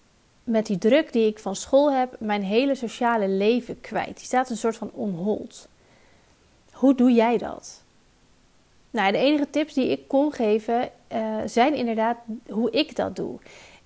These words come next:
En ik denk dat als je, eh, niet meer de verplichting hebt van een school of een, eh, werkgever of,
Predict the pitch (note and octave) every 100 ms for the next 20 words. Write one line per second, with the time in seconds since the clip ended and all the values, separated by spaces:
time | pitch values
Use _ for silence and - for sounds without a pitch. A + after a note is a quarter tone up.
0 | - A3 A3+ - B3+ B3 B3 B3 A#3+ A#3+
1 | A#3 - A3 G#3+ G#3+ - G3+ G3+ G3+ G#3
2 | C#4+ E4+ B3+ A3+ G#3+ - G#3 A3 A3 -
3 | B3 E4+ - B3 G3+ G3 G3 - - -
4 | - G3+ G3 F#3+ G#3 F#3 G3 - C4 B3+
5 | A#3+ A#3 - G3 G#3+ G3 F#3+ F#3 - -
6 | - _ A3 G3+ G3 G3+ G3+ G3+ - B3+
7 | C4+ C4+ A3 G#3+ G#3+ G#3+ G3+ G3+ -